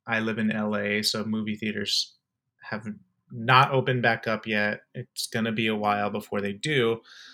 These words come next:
And so, um, it, it really didn't seem like, uh, anyone <laughs> was gonna get to see this and a number of other, um, of the indie movies that didn't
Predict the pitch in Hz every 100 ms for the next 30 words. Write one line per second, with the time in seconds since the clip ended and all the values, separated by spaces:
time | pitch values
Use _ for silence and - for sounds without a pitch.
0 | - _ - 107 107 110 104 104 104 -
1 | 113 104 104 107 104 107 _ - 143 139
2 | 127 131 123 120 110 107 - 123 113 110
3 | 110 - - _ _ _ _ 113 107 107
4 | - 123 117 107 123 - 135 127 120 -
5 | - 120 107 107 110 107 113 107 107 110
6 | 107 104 101 104 107 107 104 - _ _
7 | _ _ - - - - - 131 _ _
8 | _ _ _ _ _ _ - - - 127
9 | 107 117 113 113 110 110 107 107 104 -
10 | - - - _ _ 120 110 127 120 113
11 | -